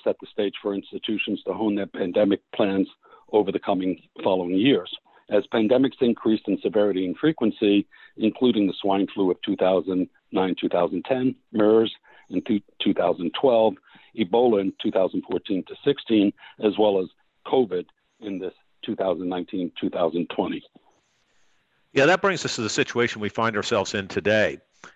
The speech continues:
Speaker 2: In January of twenty twenty, uh, the World Health Organization published its first disease outbreak news, and sifma, together with the F S I sac,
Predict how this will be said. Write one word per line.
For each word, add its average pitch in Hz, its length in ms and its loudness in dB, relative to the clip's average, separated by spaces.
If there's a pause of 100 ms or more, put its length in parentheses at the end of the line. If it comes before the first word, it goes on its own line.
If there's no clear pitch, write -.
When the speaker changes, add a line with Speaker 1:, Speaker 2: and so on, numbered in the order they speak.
(120)
Speaker 2:
In 120 120 -4
January 151 500 -2
of 117 40 -4
twenty 123 260 -8
twenty, 104 500 -8
uh, 101 240 -2
the 104 80 -10
World 131 240 -2
Health 123 240 -2
Organization 98 560 -4
published 110 340 -8
its 87 120 -12
first 127 320 -8
disease 110 380 -8
outbreak 101 400 -4
news, 92 400 -8
and 104 120 -16
sifma, 127 380 -6
together 104 520 -2 (320)
with 107 160 -8
the 104 120 -10
F 117 160 -2
S 110 160 -4
I 110 220 -2
sac, 95 340 -8